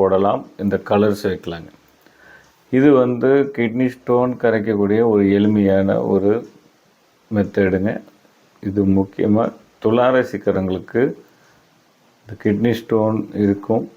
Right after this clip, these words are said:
கண்டிப்பா எங்களுக்கு ட்ரை பண்ணி பாருங்க. "ஏன் சார், எனக்கு துலா ராசி,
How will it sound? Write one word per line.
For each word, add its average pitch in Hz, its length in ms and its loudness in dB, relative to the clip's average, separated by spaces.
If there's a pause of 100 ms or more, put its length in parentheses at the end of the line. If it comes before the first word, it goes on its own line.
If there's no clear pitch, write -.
கண்டிப்பா 104 440 2
எங்களுக்கு 95 300 0
ட்ரை 95 120 2 (100)
பண்ணி 98 160 0 (100)
பாருங்க. 92 280 0 (720)
"ஏன் 110 180 -4
சார், 120 240 2
எனக்கு 101 300 0
துலா 110 200 4 (100)
ராசி, 104 240 -2